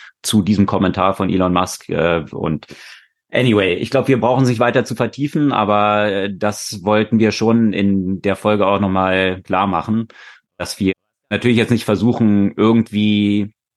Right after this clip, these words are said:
irgendwelche Leute zu bashen, einfach nur, weil's, weil's grad opportun ist, Bashing zu betreiben, sondern, äh, dass wir schon aber auch klar <laughs> uns positionieren, wenn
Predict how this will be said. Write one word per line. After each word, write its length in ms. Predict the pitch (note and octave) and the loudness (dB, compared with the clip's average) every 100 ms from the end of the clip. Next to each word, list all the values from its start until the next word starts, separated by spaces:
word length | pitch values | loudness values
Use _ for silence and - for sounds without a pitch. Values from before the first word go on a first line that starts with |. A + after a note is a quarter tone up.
| - | -2
irgendwelche 400 | A2 A2+ G#2+ G#2+ | 0 2 0 0
Leute 520 | F#2+ G2 G#2 G#2 F#2+ | 2 2 0 0 0
zu 220 | - F#2 | -2 -6
bashen, 560 | D2 G#2 - G2+ B2+ B2 | -2 -2 0 0 0 -2
einfach 340 | F#2 F2+ G2 | -6 -4 -2
nur, 300 | G2+ G2 G2 | 0 2 2
weil's, 400 | F#2 F#2 - - - | 0 -4 -6 -14 -4
weil's 240 | F#2 F#2 | -4 -2
grad 380 | - F#2 - - - | -2 -4 -4 -12 -6
opportun 460 | - G2 B2+ A#2 | -2 0 2 4
ist, 500 | F#2 G#2+ - - - | 4 0 -4 -8 -4
Bashing 300 | A2+ - A2+ | -2 0 0
zu 120 | - | -2
betreiben, 580 | D2+ D2+ E2 E2 F#2+ G#2+ _ - - - - _ - | -6 -4 -2 0 0 -2 _ -20 -20 -20 -20 _ -10
sondern, 720 | F2 F#2 F#2+ F#2 F#2 F#2 F2+ | -2 0 2 2 0 0 0
äh, 300 | E2+ F2 - - _ | -4 -4 -6 -8 _
dass 220 | F#2+ - | -6 -2
wir 240 | G2+ F#2+ F#2 _ _ _ _ - | 0 0 0 _ _ _ _ -10
schon 360 | - G2+ G#2 | 0 2 2
aber 180 | G2+ G2 | 2 2
auch 160 | F#2+ - | 0 -2
klar 540 | F#2 F2 F2+ F#2 G2+ _ | -2 0 0 -2 -6 _
<laughs> 60 | |
uns 320 | - A2+ A#2+ - | -4 0 0 0
positionieren, 840 | B2 G2 G2 G2+ F2+ F#2 G2+ A2+ - - - | 0 0 0 0 2 2 2 0 -4 -20 -20
wenn 680 | - D#2+ F#2 F#2+ F#2 F2+ D#2+ | -14 -4 0 2 2 0 -2